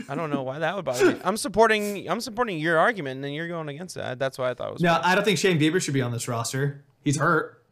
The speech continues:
Speaker 2: Why would you vote a guy who's hurt, who's <clears throat> obviously not gonna pitch?
Speaker 1: So that's interesting to me. Um, so I wonder,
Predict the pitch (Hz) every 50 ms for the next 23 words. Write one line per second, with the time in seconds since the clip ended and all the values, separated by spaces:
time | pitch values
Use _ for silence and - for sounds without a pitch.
0 | _ - 147 156 165 165 151 160 147 147 160 156 151 - 151 147 156 156 143 147
1 | 175 165 170 156 147 151 139 - 165 139 127 120 123 131 147 143 139 151 139 135
2 | 135 139 139 - 156 131 - - - 147 143 120 - - - - - _ _ -
3 | - - - - 202 185 185 208 233 247 - - - 208 190 208 190 - 202 196
4 | 185 180 165 160 165 165 160 156 147 143 143 147 - - - - - _ - -
5 | 160 160 160 156 151 143 139 131 113 - - - - 165 156 160 156 156 160 170
6 | 185 196 202 196 190 190 185 185 185 185